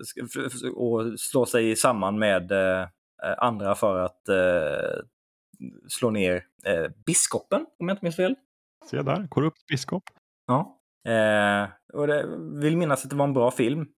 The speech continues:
Speaker 1: var också jättelänge sedan jag såg den, så jag kanske, eh, får, eh, komma tillbaks med, eh, hänga huvudet om jag har fel. Men jag, jag vill minnas den som bra i alla fall.
Speaker 2: Den kommer följa med upp på länk-, länklistan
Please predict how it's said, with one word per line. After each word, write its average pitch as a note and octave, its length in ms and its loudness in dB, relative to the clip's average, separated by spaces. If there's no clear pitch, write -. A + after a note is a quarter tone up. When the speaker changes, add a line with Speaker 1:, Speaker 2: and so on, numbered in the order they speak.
Speaker 1:
var C3 60 4
också A#2+ 160 -2
jättelänge A2+ 500 -2
sedan A#2 120 0
jag G#2+ 100 0
såg G#2+ 180 0
den, A2 100 -8
så A#2+ 80 -4
jag A2 300 -2
kanske, A2 360 2
eh, G2 280 0
får, G#2 300 2
eh, F#2+ 280 -2
komma A2+ 320 0
tillbaks G2+ 360 0
med, G#2+ 320 2
eh, F#2+ 340 2
hänga A#2+ 200 2
huvudet G#2 420 0
om A2 220 -2
jag G2 180 2
har G#2 140 4
fel. A2 260 -2
Men A2 280 0
jag, C#3 200 2
jag C3+ 120 4
vill D#3+ 140 0
minnas C#3 280 2
den B2+ 100 2
som C3 140 -4
bra G#2 140 0
i F2+ 40 0
alla F2+ 100 -4
fall. G#2 100 -8
Speaker 2:
Den A#2+ 360 0
kommer A#3 200 0
följa A#3+ 180 0
med G#3+ 160 0
upp G3 120 0
på G3 60 2
länk-, F#3 240 0
länklistan A#2 640 -2